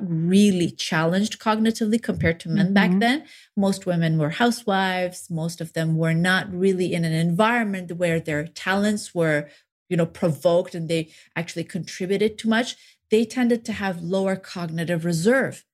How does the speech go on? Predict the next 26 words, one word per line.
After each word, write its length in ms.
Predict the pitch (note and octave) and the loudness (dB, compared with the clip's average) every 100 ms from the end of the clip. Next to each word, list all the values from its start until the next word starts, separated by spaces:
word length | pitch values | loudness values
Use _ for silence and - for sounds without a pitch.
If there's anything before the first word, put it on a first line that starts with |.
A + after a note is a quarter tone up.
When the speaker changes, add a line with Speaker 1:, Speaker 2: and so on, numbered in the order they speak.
| - | -8
Speaker 1:
and 160 | F3 | -4
resilience. 840 | E3+ F#3 G3+ C4 A3 D#3+ - - - _ _ _ | -2 0 2 4 2 -2 -8 -16 -20 _ _ _
And 200 | - F#3 | -4 0
they 360 | F#3+ F#3+ F#3 E3+ E3+ | 2 4 2 0 -10
succumb 480 | - - G#3 - C4 | -8 -6 -6 -2 -2
to 120 | B3 | -2
Alzheimer's 480 | - E3+ F3 E3+ E3 | -2 -4 -2 -4 -4
disease 440 | E3 E3 F3 E3+ - | -4 -2 0 0 2
even 400 | G#3+ G#3 F#3+ F3+ | 2 4 4 2
more 200 | F3 E3+ | 2 2
than 240 | E3 E3 E3 | 2 2 4
men. 280 | F3+ D#3 - - - - | 4 2 -2 -14 -20 0
And 140 | A3 | 4
there 60 | C4 | 6
have 60 | A#3+ | 4
been 140 | D#4 | -2
studies 400 | D#4 - E4 C4+ | -6 -4 -2 -2
that 160 | - F#3+ | -4 -8
showed 220 | - G#3+ | -4 -4
that 160 | G3+ E3 | -2 -4
when 220 | F#3 F#3+ | -4 -2
women 340 | G3+ A#3 D4 C#4+ | 2 2 2 -2
keep 260 | - A3 | -4 -4
themselves 400 | - F3+ F3 E3+ | -2 -4 -4 -4
cognitively 720 | - F3 F3 E3+ E3+ E3+ E3 | -4 -4 -4 -4 -8 -8 -8
challenged, 640 | - D#3 D#3+ A3 F4 - | -6 -2 0 0 -2 -8